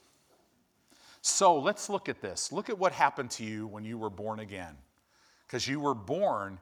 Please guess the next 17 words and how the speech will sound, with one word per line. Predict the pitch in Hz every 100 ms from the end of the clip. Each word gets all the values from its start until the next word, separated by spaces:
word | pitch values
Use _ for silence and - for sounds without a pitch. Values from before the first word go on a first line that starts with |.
| _
into | 113 110 107
love. | 123 110 87 76 - - _ _ _ _ _ _
Second | - - 170 185
Corinthians | - 165 - 151 139
five | - 143 139 131
seventeen | - 127 135 - 123 104
says | 95 110 101 90
this. | 98 87 82 - - - _ _ _ _ _ _ _ _ -
Second | - 170 190 -
Corinthians | 175 160 156 143
five, | - 143 135 143
verse | 117 131
seventeen. | - 143 135 143 - 101 87 73 - - -
"Therefore, | 101 131 170 - 165 170 131
if | 110 -
any | 131 160 180
man | 175 147 127 104 95